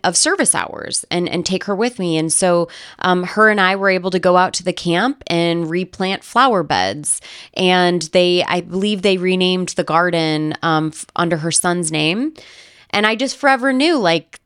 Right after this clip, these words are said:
this is why this is our purpose and this is why we exist. And then last month, um, we just supported, um, so I'm now on the board of Camp Circle Star because I, I love them so much. And that,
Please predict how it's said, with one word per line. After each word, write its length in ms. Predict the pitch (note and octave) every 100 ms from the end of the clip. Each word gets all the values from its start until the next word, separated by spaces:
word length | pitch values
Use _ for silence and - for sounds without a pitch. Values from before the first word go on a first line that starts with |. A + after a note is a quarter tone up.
| -
this 200 | G3+ G#3
is 140 | F#3
why 180 | F#3 E3+
this 220 | D#3+ -
is 100 | D#3+
our 160 | D#3 C#3+
purpose 640 | - - - - - - -
and 100 | F3
this 140 | F3+
is 140 | F3+ E3
why 180 | D#3+ D#3
we 160 | D3+
exist. 560 | C#3 D3 A2 G2+ - -
And 180 | F#3 F#3
then 300 | F3+ F3 E3+
last 400 | F3 F#3+ F#3+ -
month, 560 | F3+ F#3+ F3+ E3+ - _ - - -
um, 640 | - F3 E3 D#3+ D3+ D3 - _ - _
we 280 | F3+ G3+ F#3+
just 260 | E3 F#3+
supported, 800 | - F3+ - F#3 F#3 F3 F3 E3 - - -
um, 160 | F#3+
so 160 | G3 C#4
I'm 140 | A3
now 240 | A3 A#3 B3+
on 140 | A3+
the 60 | G3+
board 280 | G#3+ G4+ F#4+
of 100 | -
Camp 240 | G#3 -
Circle 300 | G3 F#3 F#3
Star 340 | - F3+ G#3+
because 400 | C4 D4+ B3+ A3
I, 220 | G3+ G3+ G3
I 140 | - G3+
love 280 | A#3 C#4 B3
them 160 | B3+
so 220 | B3 B3+
much. 360 | A3+ G#3+ C4 -
And 140 | A#3
that, 160 | G3+